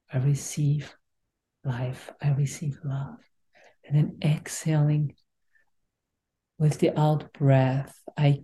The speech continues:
give breath. I give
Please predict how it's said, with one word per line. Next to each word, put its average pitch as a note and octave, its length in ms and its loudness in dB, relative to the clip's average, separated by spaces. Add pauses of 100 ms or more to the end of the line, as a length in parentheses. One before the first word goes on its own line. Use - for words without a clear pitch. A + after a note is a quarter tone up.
give D#3 600 2 (300)
breath. B2+ 400 -2 (760)
I C#3 280 2
give D#3 480 -2